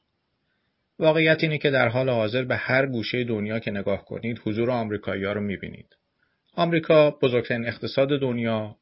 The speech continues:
بزرگترین ارتش دنیا و بزرگترین دستگاه دیپلماسی بین کشورها رو داره.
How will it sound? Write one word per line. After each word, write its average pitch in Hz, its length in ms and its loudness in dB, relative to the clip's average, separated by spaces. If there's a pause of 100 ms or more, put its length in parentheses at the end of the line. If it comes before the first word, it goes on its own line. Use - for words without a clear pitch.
بزرگترین 107 460 -4
ارتش 107 420 -2
دنیا 110 640 -2 (320)
و - 80 0
بزرگترین 135 520 2
دستگاه 127 440 4
دیپلماسی 120 560 -2
بین 117 220 0
کشورها 101 520 -2
رو 95 100 -2
داره. 92 260 -8